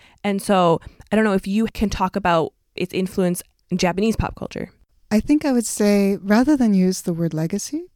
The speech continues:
Speaker 2: I would say it was an important element in a bigger complex of getting back to that, uh, history of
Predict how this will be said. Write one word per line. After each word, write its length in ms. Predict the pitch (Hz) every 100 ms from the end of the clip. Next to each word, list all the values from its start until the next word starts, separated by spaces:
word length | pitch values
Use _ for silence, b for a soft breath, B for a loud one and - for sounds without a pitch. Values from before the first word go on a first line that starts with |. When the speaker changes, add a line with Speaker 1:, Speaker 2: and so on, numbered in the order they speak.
| _ b b b b b b
Speaker 2:
I 160 | - 208
would 160 | 214 214
say 460 | - 214 202 196
it 260 | 185 196 180
was 340 | 190 180 - - _ -
an 160 | 208
important 600 | 202 - 294 294 180 180 _ _ -
element 460 | 202 202 190 180 -
in 220 | 220 190
a 80 | 175
bigger 460 | 185 185 185 180 185
complex 840 | - 180 180 175 165 - - -
of 320 | - 180 175
getting 240 | 180 185 180
back 280 | 175 - -
to 200 | 202 180
that, 260 | 175 170 B B B B
uh, 160 | 180 175
history 760 | 233 277 - 208 180 170 170
of 440 | - 185 185 180